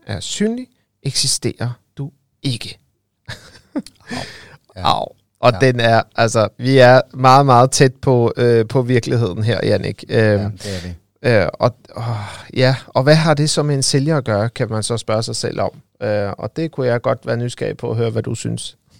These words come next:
Speaker 1: <laughs>
Speaker 2: Jamen, det har jo alt med en sælger at gøre, ikke? Altså, jeg vil, jeg vil faktisk gå så langt, Jacob, at det er jo fordi, jeg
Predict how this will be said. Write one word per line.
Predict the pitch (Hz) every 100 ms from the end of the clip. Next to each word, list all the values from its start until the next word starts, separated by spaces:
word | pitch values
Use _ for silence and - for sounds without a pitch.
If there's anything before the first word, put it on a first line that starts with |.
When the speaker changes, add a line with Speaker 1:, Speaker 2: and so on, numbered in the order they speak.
| -
Speaker 1:
<laughs> | 349 -
Speaker 2:
Jamen, | 117
det | 117 113
har | 104
jo | 120
alt | 139 139
med | 151
en | 127
sælger | 107 117 117 120
at | 110
gøre, | 107 113 151
ikke? | 185
Altså, | 131 110
jeg | 120 117
vil, | 120
jeg | 120 120
vil | 117
faktisk | 120 139 139
gå | - 156
så | 143
langt, | 120 123 147
Jacob, | 117 113 120
at | 123
det | 131
er |
jo | 139
fordi, | - 135 123
jeg | 123